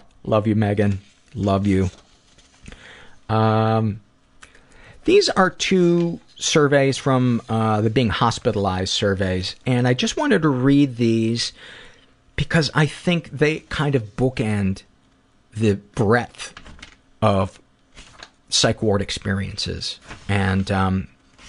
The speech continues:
the first one was filled out by a woman named Maria, and, "Why were you hospitalized?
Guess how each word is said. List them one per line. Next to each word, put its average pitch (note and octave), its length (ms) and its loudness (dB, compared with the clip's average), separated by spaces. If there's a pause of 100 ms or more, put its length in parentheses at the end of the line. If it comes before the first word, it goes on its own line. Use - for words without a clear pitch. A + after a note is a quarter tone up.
(480)
the B2 100 0
first D#3+ 320 0
one B2 380 2 (480)
was A2+ 180 -2
filled A#2 260 0
out G#2+ 280 0
by G#2 1400 0 (260)
a G#2 80 -2
woman A2 340 2
named G#2+ 300 0
Maria, G#2+ 540 2 (540)
and, G2+ 640 -2 (1120)
"Why B2 240 4
were C3+ 180 0
you C3 120 2
hospitalized? D3 880 0